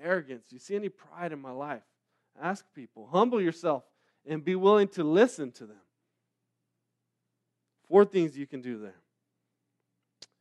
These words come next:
All right, so that brings us to the question, is there any good pride? And surprisingly, which I, I, I argued against this, I have to admit that there seems to be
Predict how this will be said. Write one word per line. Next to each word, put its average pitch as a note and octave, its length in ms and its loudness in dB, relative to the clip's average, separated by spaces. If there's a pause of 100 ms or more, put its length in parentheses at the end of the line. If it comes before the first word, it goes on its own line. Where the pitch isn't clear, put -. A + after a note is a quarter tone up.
(240)
All A#2+ 80 -10
right, C3 280 -6
so - 120 -14
that F3 180 2
brings G3 280 6
us F3 140 -8
to E3 120 -10
the C#3+ 120 -4
question, E3 480 -2
is C3 140 -10
there B2+ 240 -8 (500)
any G3 340 2
good D#3 360 -2
pride? C3+ 320 -2 (1120)
And D3+ 220 -2
surprisingly, C#4 1200 4 (640)
which D#3+ 300 -2
I, F3 280 4
I, D3+ 380 -2
I C#3+ 220 0
argued A#3 440 6
against G3+ 440 0
this, C3 240 -4 (440)
I C#3 120 -4
have F#3 280 4
to G3 140 0
admit D#3+ 340 -4 (520)
that C#3+ 320 -4
there D3+ 140 -4
seems A3 480 -8
to F#3 100 -12
be D#3+ 440 -6